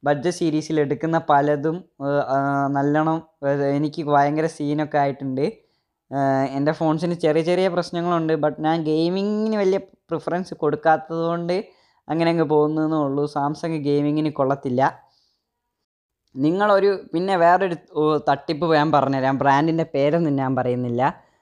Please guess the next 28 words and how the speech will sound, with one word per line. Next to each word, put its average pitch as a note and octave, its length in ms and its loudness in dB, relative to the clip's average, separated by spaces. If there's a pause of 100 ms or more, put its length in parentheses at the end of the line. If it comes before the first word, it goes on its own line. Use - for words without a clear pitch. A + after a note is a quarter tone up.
(360)
ഇല്ലേ, G3+ 160 6
വേണ്ട E3+ 240 4
ഗൈസ്, D3 300 2
അതിനെക്കുറിച്ച് D#3 480 0 (200)
മൊബൈൽ D3 340 4 (380)
കമ്പനീസിൻ്റെ D3 720 2
തട്ടിപ്പുകൾ D#3+ 640 4
എന്ന് D#3 160 4
പറഞ്ഞാൽ C3+ 340 4
നമ്മൾ C3 200 0 (460)
അടുത്ത E3+ 260 4 (100)
വീഡിയോ D#3 240 4
ചെയ്യാം. C#3 360 -2 (140)
അപ്പം A#2+ 300 -8 (120)
അത് B2 140 -6
ഈ C3+ 100 0
വീഡിയോയിൽ C3+ 320 2
പറയുന്നില്ല. C3 500 0 (460)
അപ്പം G3+ 280 2
എനിക്ക്, G3+ 360 0 (120)
ഏ, E3+ 100 -2 (300)
എൻ്റെ E3 200 0 (100)
ഒരു, D#3+ 180 2 (240)
ഏ, C3+ 100 -4 (760)
ഒരു D3 160 -2
ഫ്ര-, D3 420 2
റിലേറ്റീവിനുണ്ടായ D3+ 960 2
ഒരു C#3+ 120 2